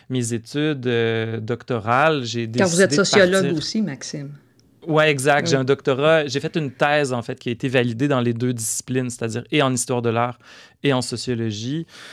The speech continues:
Speaker 1: Euh, puis, ben, David m'a, m'a appris que faut arr-, faut évidemment pas juger,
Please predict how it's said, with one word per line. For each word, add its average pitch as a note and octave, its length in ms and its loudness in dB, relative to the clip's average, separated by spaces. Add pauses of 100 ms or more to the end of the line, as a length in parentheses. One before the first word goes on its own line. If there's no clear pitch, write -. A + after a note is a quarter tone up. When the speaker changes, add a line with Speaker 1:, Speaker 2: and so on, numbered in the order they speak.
(320)
Speaker 1:
Euh, A2+ 380 -2 (420)
puis, - 140 -10
ben, A#2+ 260 4
David C3 500 2
m'a, B2+ 460 0
m'a B2 220 -2
appris D3+ 400 -8
que B2+ 640 -4 (420)
faut - 180 0
arr-, B2 240 0
faut - 220 -14
évidemment C3+ 440 -2
pas E3 180 -2
juger, C3+ 540 -2